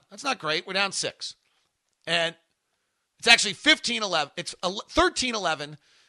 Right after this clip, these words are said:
Donovan misses a three. Bojan commits a turnover, and now we make our subs. So we're oh for two. Mudiay turns it over. Gobert offensive foul.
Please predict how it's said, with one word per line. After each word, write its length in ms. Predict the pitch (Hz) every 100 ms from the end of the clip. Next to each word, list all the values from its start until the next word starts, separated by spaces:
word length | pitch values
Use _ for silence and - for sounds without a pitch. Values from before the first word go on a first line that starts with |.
| _
Donovan 380 | 185 226 247 247
misses 320 | 220 214 185
a 60 | 208
three. 300 | 175 185 175
Bojan 460 | 139 180 214 208
commits 260 | 190 190 185
a 40 |
turnover, 420 | 165 175 170 165 156
and 80 |
now 160 | 151 175
we 80 | 170
make 180 | 156 160
our 80 |
subs. 320 | 143 131 95 -
So 120 | 135
we're 120 | 139
oh 100 | 151
for 120 | 147
two. 160 | 139 - _ _ _ _ _ _ _ -
Mudiay 400 | 185 277 233 175
turns 260 | 156 151 120
it 80 | 117
over. 260 | 98 - _ _
Gobert 360 | - 156 226 240
offensive 460 | 220 214 196 180 170
foul. 280 | 160 117